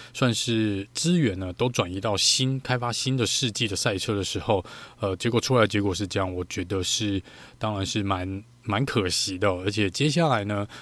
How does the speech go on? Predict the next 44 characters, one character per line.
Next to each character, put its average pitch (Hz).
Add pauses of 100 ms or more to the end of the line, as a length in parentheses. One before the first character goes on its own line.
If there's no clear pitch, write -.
(100)
也 110
只 120
剩 123
大 120
概 110
两 95
年 92
的 117
时 -
间 98
哦。 90
我 98
想 95 (460)
以 104
站 135
在 123
车 135
队 131
经 147
营 120
的 110
一 104
个 104
角 87
度， 107 (160)
应 131
该 131
也 117
不 104
会 127
说 110
再 107
过 117
度 117
的 95
投 95
入 113
太 107
多 98
的 92
资 120
金 120
呢， 101 (360)
来 92